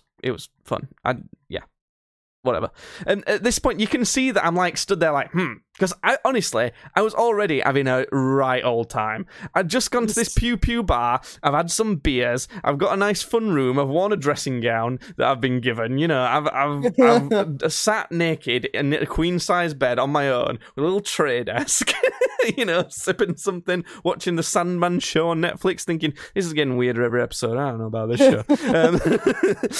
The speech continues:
Speaker 1: <laughs> and then, um, yeah, I wandered onto this statue. Um,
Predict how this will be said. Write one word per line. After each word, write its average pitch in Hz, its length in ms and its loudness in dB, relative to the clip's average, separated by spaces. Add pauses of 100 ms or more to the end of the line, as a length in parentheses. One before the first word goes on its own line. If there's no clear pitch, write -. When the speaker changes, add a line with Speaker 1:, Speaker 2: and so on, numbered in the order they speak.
(200)
Speaker 1:
<laughs> 240 80 -12
and 160 180 0
then, 165 280 0
um, 170 440 0 (1000)
yeah, 175 240 0
I 143 40 0
wandered 147 260 2
onto 151 160 -2
this 156 120 -2
statue. 214 560 -4
Um, 156 500 0